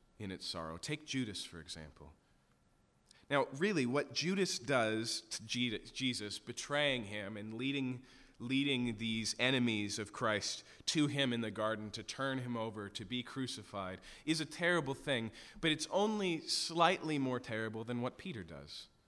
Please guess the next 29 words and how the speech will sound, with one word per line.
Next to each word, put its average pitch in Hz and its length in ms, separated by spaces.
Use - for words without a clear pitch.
Peter, 139 340
who 113 260
saves 156 460
his 147 180
own 139 220
neck 135 240
by 120 140
distancing, 120 920
distancing 147 540
himself 107 400
from 113 140
Jesus 107 420
and 104 80
saying, 98 240
"Oh, 95 60
I've 101 200
never 120 180
met 107 280
the 98 80
guy. - 240
I 117 120
don't 131 220
know 117 160
him," 85 260
cursing 170 540
and 123 120
swearing 143 520
to 117 60
prove 185 600